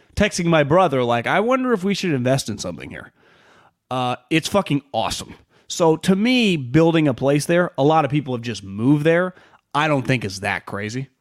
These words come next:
Like, that just in itself, rich people own stuff. And it would make a lot of sense there. So I don't put much stock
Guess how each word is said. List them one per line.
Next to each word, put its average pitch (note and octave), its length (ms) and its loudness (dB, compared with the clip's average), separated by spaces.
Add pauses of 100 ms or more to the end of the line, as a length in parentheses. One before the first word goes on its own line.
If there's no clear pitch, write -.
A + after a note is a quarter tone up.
(100)
Like, C3+ 140 -4
that E3 180 0
just C3 280 -16
in C#3+ 100 -10
itself, B2 520 -14 (920)
rich C#3 300 -6
people A2+ 540 -6 (680)
own B2 280 -4
stuff. G#2+ 400 -8 (2000)
And B2+ 60 -6
it B2 60 -4
would B2 220 -6
make C3 220 -4
a C3 60 -8
lot B2 160 -6
of A2 80 -8
sense B2+ 580 -8 (1000)
there. - 220 -12 (2000)
So G#2+ 680 0 (240)
I B2 140 -2
don't A#2+ 320 -2 (120)
put - 260 -4
much B2 460 -2
stock G#2+ 440 -2